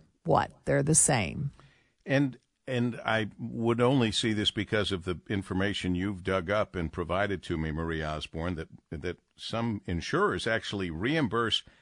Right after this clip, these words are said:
Speaker 2: mental health care providers at a lower rate
Speaker 1: Mm-hmm.
Speaker 2: than other providers, and then psychiatrists are less likely to participate in those insurance plans.
Speaker 1: Right.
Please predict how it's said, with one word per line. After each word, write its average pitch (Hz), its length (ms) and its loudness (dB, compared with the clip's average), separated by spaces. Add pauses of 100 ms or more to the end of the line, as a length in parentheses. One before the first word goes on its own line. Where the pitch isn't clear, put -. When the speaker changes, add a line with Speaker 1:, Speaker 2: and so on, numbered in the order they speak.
(320)
Speaker 2:
mental 113 340 2
health 143 300 2
care 101 220 2
providers 95 580 -4 (380)
at 123 140 4
a 123 60 2
lower 160 560 4
rate 113 400 2
Speaker 1:
Mm-hmm. 196 280 4 (200)
Speaker 2:
than 123 160 4
other 143 200 2
providers, 156 580 0
and 127 140 0
then 151 260 0
psychiatrists 156 840 0
are 123 100 2
less 143 220 0
likely 156 380 -2
to 131 80 -2
participate 135 800 -2
in 151 360 -2
those 170 240 2
insurance 359 440 -2
plans. 67 500 -4 (260)
Speaker 1:
Right. 208 280 8